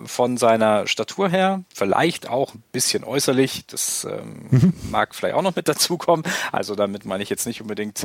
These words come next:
Speaker 1: dass die Gesichtszüge und alles gleich sind, aber so die Statur, die,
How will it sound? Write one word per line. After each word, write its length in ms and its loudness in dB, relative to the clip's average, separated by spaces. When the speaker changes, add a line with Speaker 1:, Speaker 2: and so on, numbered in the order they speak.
Speaker 1:
dass 140 -4
die 100 -4
Gesichtszüge 540 2
und 80 4
alles 280 2
gleich 360 4
sind, 120 2
aber 160 2
so 120 -8
die 120 -8
Statur, 720 -6
die, 160 -8